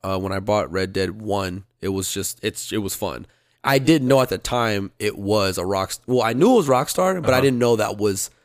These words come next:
Speaker 1: the correlation between, uh, Grand Theft Auto and Red Dead. So
Speaker 2: Okay, I get what you're saying.
Speaker 1: even buying the game, I was like, "This is different. This
Speaker 2: Mm-hmm.
Speaker 1: is,"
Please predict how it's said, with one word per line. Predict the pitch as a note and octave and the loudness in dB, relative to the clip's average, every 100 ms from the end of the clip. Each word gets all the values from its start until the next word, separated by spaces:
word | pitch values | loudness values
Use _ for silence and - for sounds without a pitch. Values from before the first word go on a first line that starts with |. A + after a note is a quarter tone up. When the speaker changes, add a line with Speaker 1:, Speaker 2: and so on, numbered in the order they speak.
| _ | _
Speaker 1:
the | A2+ | -4
correlation | - C3+ A#2 G#2+ G#2+ - | 2 4 6 4 2 0
between, | F#2+ - G#2+ G2 F#2 F#2+ _ _ _ - | -4 -4 -4 -4 -4 -8 _ _ _ -2
uh, | G2+ F#2+ | -2 0
Grand | A2+ G#2+ | -2 -2
Theft | G2+ F#2+ | -2 -2
Auto | G2 F#2 F2+ - - | -2 -2 -6 -10 -10
and | F2+ | -8
Red | F2 D2 | -8 -8
Dead. | C2+ A#1 - _ _ | -10 -12 -16 _ _
So | - A#2 | 2 4
Speaker 2:
Okay, | A2+ | 4
I | |
get | G2 | 2
what | A2 | -4
you're | G#2 | -6
saying. | - F2 E3 | -4 -2 2
Speaker 1:
even | G#3 G3 | 4 6
buying | C#3+ C#3+ C3 | 6 4 4
the | |
game, | A#2 B2 A#2 A2 | 2 2 2 2
I | |
was | A2 | 2
like, | A2 G#2 - _ _ | 0 -2 -6 _ _
"This | - G#4+ - | -6 -2 -2
is | C3+ | -2
different. | E3+ C#4 - A2+ F#2 | 2 2 2 0 4
This | G#3 A3+ | 4 4
Speaker 2:
Mm-hmm. | D3 | 0
Speaker 1:
is," | - | -4